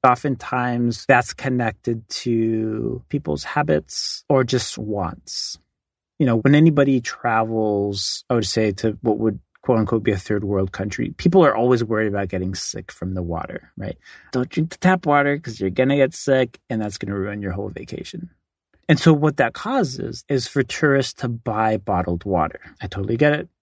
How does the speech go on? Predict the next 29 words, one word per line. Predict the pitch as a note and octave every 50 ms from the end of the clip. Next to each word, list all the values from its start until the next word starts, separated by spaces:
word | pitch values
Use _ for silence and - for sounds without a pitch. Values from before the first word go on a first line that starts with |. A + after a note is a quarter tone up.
| _ _ -
I | A#2 G#2 G#2 G#2+ A#2+ - -
used | - A#2+ G#2+ - -
to | -
do | - A2 G#2+
that. | G2+ G#2+ - - - -
But | - D#3 D3 D3 C#3+ C#3+ -
we | C3+ B2+ C3+
don't | C3 D#3+ D#3 D#3+ E3 D3+
have | C#3 C#3 C#3 C3+ C3 A#2 A2+
recycling | B2 A#2 G#2+ - F#2+ F#2+ F#2+ - - - - - -
plants | - - - - - - _ - - - - _
on | - G#2+ G#2
the | G2 F#2+ -
island. | - G1+ - - - - - - D#3 - _ _ _ _ - - - - _
They're | - D3 C#3+
essentially | - - F#3 E3 - - D3 C3
then | A#2+ A#2 A2+
just | A2 A2 G2+ - - _ _ -
packaged | - - B2 A#2 A#2 - D#3 D3+ D3+ C#3+ -
into | C3+ B2+ A#2 C3
a | B2
big | A#2 B2 A#2
package | - - - D#3+ D#3+ - B2+ A#2 A2+ A#2 - - -
and | - B2+
then | A#2 A2+
put | - - - C3+
on | A#2+ A2+ A2
a | A2 G2+
ship | - - - A2 G2+